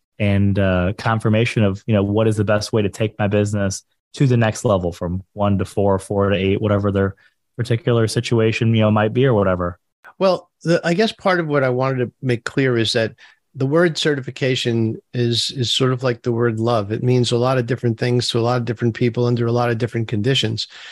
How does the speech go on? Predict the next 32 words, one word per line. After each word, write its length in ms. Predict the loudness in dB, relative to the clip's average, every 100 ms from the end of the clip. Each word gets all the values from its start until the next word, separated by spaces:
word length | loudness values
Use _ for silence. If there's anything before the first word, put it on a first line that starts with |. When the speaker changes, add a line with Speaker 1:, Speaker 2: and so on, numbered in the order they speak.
| -20 -20 -8
Speaker 2:
Uh, 220 | -4 -4 -4
so 520 | -6 0 0 2 -2 -4
if 220 | -4 0
you 160 | 4 4
were 140 | 4
to 60 | 2
buy 520 | 0 0 0 0 -2
s-, 340 | -4 -10 -10 -6
a 200 | -2 -2
coach 520 | -2 0 0 0 -4 -4
certification 1000 | -2 -2 -2 -6 -2 -2 0 -2 -2 -6 _ -20 _ _
from 300 | -6 -4 -2
a 400 | -2 -2 -2 -2 -8
high-end 880 | -18 -8 -2 0 0 0 0 0 -2
coach, 520 | -2 -2 -4 -8 -10 -18 -16 -4
I 100 | -2
know 140 | 0
one 280 | 0 0 0
coach 320 | 0 -2 -2
in 60 | -8
particular 420 | -4 -4 0 0
charges 420 | 0 -2 -2 0
eighteen 380 | -2 0 0 0
thousand 360 | 0 -2 0
dollars 280 | 0 0 -2
to 80 | -4
be 100 | -4
certified 760 | -2 0 0 0 -2 -2 -2 -4
in 120 | -4
his 260 | -2 -2
quote-unquote 580 | -2 -4 -4 -4 -4 -4
process. 640 | -4 -2 -2 -4 -6 -6